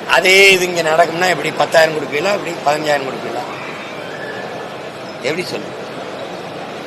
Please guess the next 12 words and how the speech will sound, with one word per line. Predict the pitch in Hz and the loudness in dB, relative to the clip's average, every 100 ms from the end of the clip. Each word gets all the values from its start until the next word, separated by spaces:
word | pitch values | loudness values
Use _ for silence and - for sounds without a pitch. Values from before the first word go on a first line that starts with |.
| - - | -12 0
எண்பத்தி | 127 180 208 208 | 2 6 6 8
ஒரு | 214 185 | 6 8
லட்சம் | 175 170 160 143 | 6 4 0 6
வாக்குகளை | 151 185 190 196 190 202 | 8 8 6 6 6 6
வெளியில, | 165 196 190 170 156 - - - - - - - - - - - - | 4 4 6 4 4 0 -8 -10 -10 -10 -10 -10 -10 -10 -10 -10 -4
அந்த | 143 156 | 0 4
வாக்கு | 143 165 180 196 | 8 8 8 2
நீங்க | 175 160 | 2 2
எஸ் | 156 175 | 4 6
ஐ | 196 | 8
ஆர் | 175 165 | 8 6
மூலமா | 165 175 | 0 0